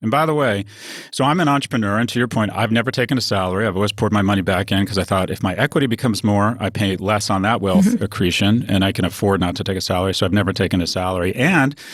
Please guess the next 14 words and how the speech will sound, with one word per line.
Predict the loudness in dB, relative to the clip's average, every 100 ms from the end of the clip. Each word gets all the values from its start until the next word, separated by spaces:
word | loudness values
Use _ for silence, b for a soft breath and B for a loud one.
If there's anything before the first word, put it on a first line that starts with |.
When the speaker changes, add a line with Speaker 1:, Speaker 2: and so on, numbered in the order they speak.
| B -4
Speaker 1:
if | -2
you | -2
sell | 0 0
a | 0
small | 0 0
business | 0 -2 -2 -2 0
and | 2
you |
were | 2 0
a |
shareholder | 0 0 0 0 0 0
in | 2
the | 0
company | 2 0 2 2 2